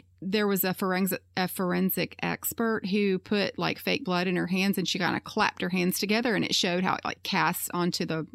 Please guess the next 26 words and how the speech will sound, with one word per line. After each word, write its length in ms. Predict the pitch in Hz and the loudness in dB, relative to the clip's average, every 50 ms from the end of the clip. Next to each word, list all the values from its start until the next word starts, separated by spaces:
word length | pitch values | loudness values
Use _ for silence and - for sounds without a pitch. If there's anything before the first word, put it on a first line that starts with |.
| 269 294 - | -10 -6 -4
the 100 | 185 180 | -4 -4
wall. 480 | 175 170 165 165 175 202 226 277 - - - - - - | -2 -2 -2 0 0 0 0 0 -2 -6 -14 -8 -4 -2
But 80 | 240 - | 0 0
that's 240 | 392 392 - - 277 254 | 0 0 0 -2 0 2
really 240 | 240 269 294 285 262 | 4 4 4 4 4
the 220 | 226 220 202 - - | 4 4 2 2 2
only 480 | - 214 226 240 247 240 233 220 208 | 0 2 4 4 4 4 4 4 2
way 320 | 196 180 185 185 214 240 247 | 2 2 2 2 2 2 2
that 160 | 214 190 - | 0 0 0
that 140 | 226 - 190 | -2 -2 -2
gets 280 | 214 226 247 - - | -2 -2 -2 -2 -4
there. 320 | - 208 190 185 180 - - | -2 0 0 0 0 0 -2
Uh, 100 | 180 190 | -4 -2
how 200 | 175 220 262 285 | 0 0 0 0
did 140 | 277 226 | 0 0
that 180 | - 208 - - | 0 -2 -2 -2
happen 540 | 180 190 220 254 - - 190 180 180 - - - | -2 -2 -2 -2 0 0 0 2 2 0 -2 -4
if 120 | 190 - | -4 -4
she, 340 | - - 214 202 190 196 196 - _ _ _ _ _ _ _ _ _ _ _ - | -2 0 0 0 0 -2 -6 -8 _ _ _ _ _ _ _ _ _ _ _ -2
if 180 | 214 196 - | -2 -2 -2
the 160 | - - - | -2 -2 0
impact 380 | - 247 262 - 220 202 - - | 4 2 4 4 4 2 0 0
happened 380 | - 208 185 - 190 185 180 - | 0 -2 0 0 0 0 0 0
in 120 | - 190 | 2 2
the 60 | 180 165 | 2 2
bathroom 760 | 170 190 208 233 262 - - 185 175 165 165 165 165 170 | 2 2 2 0 0 -2 -2 0 2 2 4 2 2 0